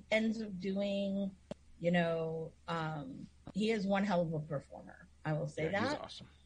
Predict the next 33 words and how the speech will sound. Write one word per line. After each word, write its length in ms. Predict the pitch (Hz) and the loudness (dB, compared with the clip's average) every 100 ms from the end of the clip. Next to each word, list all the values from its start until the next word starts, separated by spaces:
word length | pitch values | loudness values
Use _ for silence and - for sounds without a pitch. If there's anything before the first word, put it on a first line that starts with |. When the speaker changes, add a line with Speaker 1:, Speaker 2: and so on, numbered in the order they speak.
| - - - | -20 -12 0
Speaker 1:
And 800 | 185 180 180 175 175 170 170 160 - - | 4 4 4 4 2 0 -4 -6 -14 -16
she's 340 | - 202 180 | -8 -4 -2
really 220 | 185 175 | 0 0
awesome, 320 | 160 160 165 175 | 0 -4 -4 -4
too. 120 | 175 | 0
They're 120 | 180 | 0
both 300 | 180 214 214 - - - - - - | 4 2 0 -6 -20 -20 -20 -12 -2
really 300 | 180 180 175 | 0 0 0
awesome 280 | 160 165 160 | -4 -2 -6
people, 480 | 151 151 175 180 170 | -6 0 2 2 -2
if 80 | - | -4
you've 120 | 147 | -4
ever 160 | 147 151 | -4 -6
gotten 220 | 143 151 | -8 -8
to 80 | 151 | -4
meet 220 | 156 156 | -4 -2
them. 360 | 180 190 208 196 - - - | -2 -2 -2 -4 -12 -16 -4
And, 540 | 156 156 147 147 151 - - - - - - | 0 0 0 0 -2 -6 -20 -20 -20 -20 -10
um, 260 | 156 151 143 | -4 -2 -2
I'm 140 | 202 262 | 0 4
hoping 680 | 269 320 359 214 170 170 202 - | 6 6 6 0 2 -2 -6 -8
that 340 | 175 175 170 - 180 | 0 2 2 -2 -6
we 160 | 165 | -4
will 500 | 170 160 156 160 165 175 - - - | -4 -2 -2 -6 -8 -10 -14 -12 -2
definitely 640 | 175 175 - 185 - 170 | -2 -2 -4 -2 0 -2
see 300 | 175 - 160 | -4 -4 -2
more 340 | 160 151 151 | 0 2 0
of 100 | 151 - | -2 -4
him, 340 | - - - - - - - - - | -8 -8 -16 -18 -20 -20 -20 -18 -4
you 100 | 147 | -2
Speaker 2:
Mm-hmm. 100 | 135 | -2
Speaker 1:
know. 180 | 135 - - - - - - - | -4 -12 -18 -20 -20 -20 -20 -10
But, 260 | 170 151 147 | 0 2 0